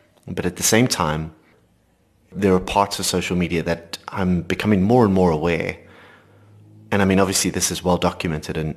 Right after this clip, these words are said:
and spoken about at length, but on a personal level, for somebody who, who feels like they're a relatively responsible user of the platform, there are, there are ways in which social media has become quite dysfunctional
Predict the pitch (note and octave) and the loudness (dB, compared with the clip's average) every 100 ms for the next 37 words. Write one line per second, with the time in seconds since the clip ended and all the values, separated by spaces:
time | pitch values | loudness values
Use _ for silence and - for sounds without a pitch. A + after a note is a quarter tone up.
0 | - E2+ - - F2+ F2+ E2 D#2 D#2 E2 | -6 -6 -4 -2 -2 -2 -2 -2 -2 -2
1 | E2 D#2+ - E2+ - _ F#2 F#2 - A#2 | -4 -4 -6 -8 -8 _ -4 -2 0 -2
2 | - F#2 E2 D#2 D2 C#2+ - - - - | -2 -4 -2 -2 -4 -8 -14 -20 -20 -20
3 | _ _ - F#2+ G2 F2+ E2+ F#2 E2+ - | _ _ -6 -2 0 -2 -2 -4 -6 -8
4 | F#2 F2+ A#2+ B2+ A#2 - D#2 D#2 - - | -10 -2 6 6 6 0 -2 -2 -8 -4
5 | E2+ D#2+ D#2 - F#2 F2+ E2+ D#2+ D#2 D#2 | -2 0 -2 -2 0 0 -4 -4 -4 -4
6 | - E2+ - D#2+ D#2 F#2 F2+ F2+ C2+ - | -4 -4 -4 -8 -4 -2 0 -2 -6 -12
7 | - D#2+ F2 - F2 - D#2+ C#2 - - | -12 -8 -6 -2 -2 -2 -6 -6 -12 -20
8 | - - - - _ _ F#2+ F#2 F2+ F#2 | -20 -20 -20 -20 _ _ 4 4 4 2
9 | F#2 F#2 G2+ G2+ F2 F2 - - - - | 4 4 2 0 -2 -2 -4 -4 -4 -10
10 | _ - - - - F#2+ F#2+ F2+ F2+ F#2+ | _ -20 -14 -4 -2 0 2 2 0 -2
11 | - F#2+ E2+ F2+ F2 F2+ - F2+ - E2 | -4 -4 0 -2 -2 -6 -4 -4 -4 -6
12 | - | -8